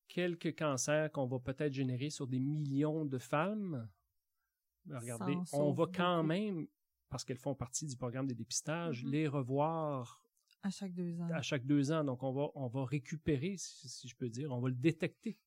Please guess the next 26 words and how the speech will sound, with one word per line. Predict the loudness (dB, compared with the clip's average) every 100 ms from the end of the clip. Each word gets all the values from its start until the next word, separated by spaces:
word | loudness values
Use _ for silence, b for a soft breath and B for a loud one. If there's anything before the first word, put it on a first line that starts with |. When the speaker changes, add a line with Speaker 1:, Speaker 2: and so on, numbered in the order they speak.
| _
Speaker 1:
plus | -12 -4
tard, | -4 -4 -12 _ -2
Speaker 2:
Mhm. | 0 0 -2
Speaker 1:
si, | -4
Speaker 3:
Mhm. | -6
Speaker 1:
si | -4
ça | -4 -6
fonctionne | -10 -10 -12
bien. | -10 -6
Speaker 2:
Ouais. | -6 -6
Speaker 3:
Ouais. | -12 -16 -20 _ b b b b b b -8
Speaker 1:
En |
fait, | -4 -2
le | 0
premier | 4 4 4
prédicteur | 4 2 2 0 4 4 2 -2 -6 -12
du | -12 -8
succès | -4 -4 -2 0 2 2
d'un | 2 0
programme | -2 -2 -2 -2
de |
dépistage | -2 -4 -4 -4 -4
de | -4
cancer | -4 -4 -6
du | -4
sein, | -4 -4